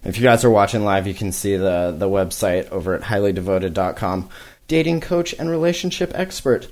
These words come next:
So let's, as someone that gives others advice on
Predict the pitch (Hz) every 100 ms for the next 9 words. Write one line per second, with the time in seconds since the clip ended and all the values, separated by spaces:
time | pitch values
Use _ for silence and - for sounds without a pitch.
0 | - - - 185 170 - 151 170 180 -
1 | - - _ _ 147 156 165 - 151 139
2 | 135 123 104 127 117 117 117 110 107 107
3 | - - _ 104 104 107 107 107 - -
4 | 107 104 101 120